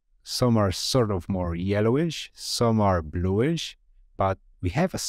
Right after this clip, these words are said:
certain spectrum of hues between green yellows all the way up to these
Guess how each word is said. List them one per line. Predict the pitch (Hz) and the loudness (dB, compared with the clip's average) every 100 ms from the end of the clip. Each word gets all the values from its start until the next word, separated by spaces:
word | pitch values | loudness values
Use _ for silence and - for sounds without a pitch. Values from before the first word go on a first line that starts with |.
| - | 0
certain | 139 - 90 | 0 0 -4
spectrum | - - 117 - 101 | -4 -2 -2 -2 -4
of | 90 - | -4 -2
hues | 117 98 101 - - _ _ | 0 2 0 -6 -14 _ _
between | 92 90 107 107 92 | -6 -4 0 2 0
green | 82 87 95 113 98 | 0 0 2 2 2
yellows | 85 82 82 85 107 151 - - - _ _ _ _ _ _ | 0 -2 -2 0 0 0 -4 -12 -16 _ _ _ _ _ _
all | 143 175 | 0 2
the | 156 | 4
way | 131 107 | 4 4
up | 110 113 | 2 -2
to | - | -4
these | 85 95 90 - | -2 -2 -2 -6